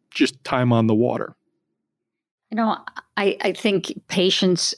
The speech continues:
Speaker 2: is one thing. Um, you know, I'm, uh,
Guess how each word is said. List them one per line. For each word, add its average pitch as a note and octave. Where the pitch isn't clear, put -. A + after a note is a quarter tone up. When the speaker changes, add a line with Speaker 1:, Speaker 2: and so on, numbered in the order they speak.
Speaker 2:
is F3
one E3
thing. E3
Um, E3
you E3+
know, D#3+
I'm, E3
uh, D#3+